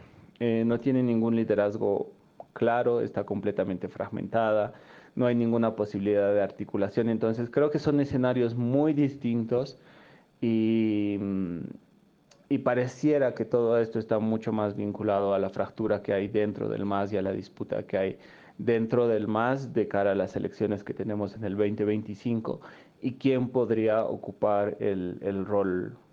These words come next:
presidenciable, ¿no? Que al final de cuentas es, mm,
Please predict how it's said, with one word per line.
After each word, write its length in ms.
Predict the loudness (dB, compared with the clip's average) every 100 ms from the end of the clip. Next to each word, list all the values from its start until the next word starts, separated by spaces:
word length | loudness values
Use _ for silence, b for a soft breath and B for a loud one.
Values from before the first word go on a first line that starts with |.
| _
presidenciable, 960 | -2 -2 0 0 0 -2 0 2 0 -4
¿no? 220 | -4 -6
Que 120 | -4
al 140 | -4 -2
final 360 | -4 -2 0 0
de 80 | 0
cuentas 560 | 0 0 0 -2 -4
es, 460 | -6 -6 -8 -16 -20 _ _ _ _ _ _ _ -14 -6
mm, 260 | -2 -2